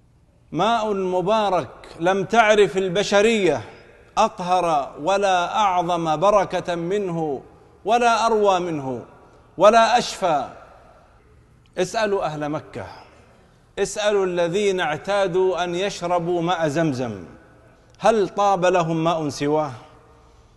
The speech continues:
الماء قد يحمل الداء، وزمزم شفاء من كل داء بإذن الله تعالى. الماء شربه عادة، وزمزم شربه عبادة.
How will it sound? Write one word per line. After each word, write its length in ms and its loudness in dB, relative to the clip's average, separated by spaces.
الماء 720 2
قد 200 2
يحمل 420 0
الداء، 400 -2
وزمزم 1000 0
شفاء 720 0
من 240 -2
كل 580 0
داء 520 -2
بإذن 420 -4
الله 420 -2
تعالى. 460 -6
الماء 560 2
شربه 640 2
عادة، 400 2
وزمزم 880 0
شربه 680 6
عبادة. 540 2